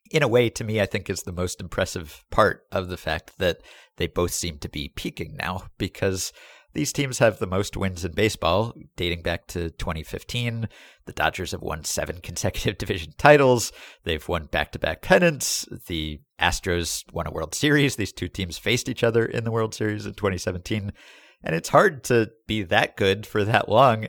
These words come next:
and keep getting better. But if you look at the Dodgers' third-order record, they just seem to improve by a little bit every year.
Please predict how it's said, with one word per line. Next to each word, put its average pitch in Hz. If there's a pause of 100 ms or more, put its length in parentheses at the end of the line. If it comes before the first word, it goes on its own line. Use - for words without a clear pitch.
and -
keep -
getting 101
better. 117 (420)
But 101
if 101
you 110
look -
at 117
the -
Dodgers' 104
third-order 107
record, 101 (100)
they 98
just -
seem 107
to 101
improve -
by 110
a 104
little 107
bit 104
every 101
year. 107